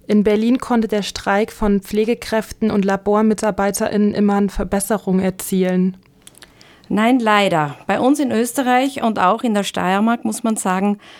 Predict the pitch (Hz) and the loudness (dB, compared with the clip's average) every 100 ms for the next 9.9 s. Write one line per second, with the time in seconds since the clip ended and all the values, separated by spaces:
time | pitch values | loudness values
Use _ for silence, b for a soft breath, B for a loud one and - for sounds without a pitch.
0 | B - 185 - 175 240 269 - 208 226 | B -8 -6 -6 -2 -2 -2 -4 -2 -4
1 | 214 208 - 185 185 214 202 190 190 190 | -2 -10 -4 -4 -2 -2 -4 -4 -4 -4
2 | - 196 185 202 - 214 - 190 208 202 | -4 -4 -4 -4 -4 -4 -6 -4 -4 -4
3 | 185 170 165 180 180 185 180 180 - 156 | -6 -4 -2 -4 -4 -2 -2 -4 -4 -4
4 | 143 - - b b b b b b 220 | -4 -18 -20 b b b b b b -2
5 | 196 190 - 277 320 294 208 - 208 180 | 0 0 0 2 2 2 -2 -2 -2 0
6 | 185 214 269 277 b b - 196 - 202 | 0 2 0 0 b b -10 -8 -4 -2
7 | 185 180 - 202 - 180 226 277 285 262 | -2 -2 -6 -6 -2 0 2 2 0 0
8 | 202 - 233 247 233 - 240 233 208 190 | -6 -4 -4 -4 -6 -6 -4 -2 -2 -2
9 | 190 170 185 208 202 202 214 208 | 0 0 0 0 0 0 -2 -6